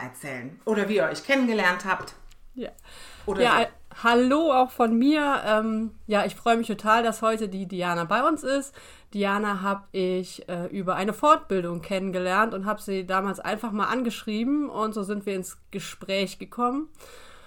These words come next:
Speaker 2: Und ja, Diana, ähm, ist, ich hoffe, ich sag's jetzt richtig, sonst darfst du mich gleich korrigieren, ist, äh, Coach für Persönlichkeitsentwicklung und sie hilft Menschen, ähm,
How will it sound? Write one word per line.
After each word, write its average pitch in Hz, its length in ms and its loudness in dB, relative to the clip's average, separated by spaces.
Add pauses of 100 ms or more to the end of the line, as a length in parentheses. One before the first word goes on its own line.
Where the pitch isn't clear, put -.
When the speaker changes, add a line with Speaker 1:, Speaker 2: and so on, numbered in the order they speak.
(240)
Speaker 2:
Und 233 640 2
ja, 185 200 2
Diana, 254 1080 0
ähm, 214 380 -6
ist, - 460 -8 (480)
ich - 180 -6
hoffe, 277 200 6
ich 240 40 -2
sag's 254 220 2
jetzt 202 220 0
richtig, 302 200 2
sonst 226 240 0
darfst 226 240 -2
du 233 80 -4
mich 208 240 -6
gleich 196 420 -2
korrigieren, 202 680 -2
ist, 208 420 -4
äh, 196 280 0
Coach 240 440 -2
für 196 540 -2 (680)
Persönlichkeitsentwicklung 247 920 -2 (400)
und 202 140 -6
sie 214 100 -2
hilft 233 340 0
Menschen, 233 840 0
ähm, 202 540 -2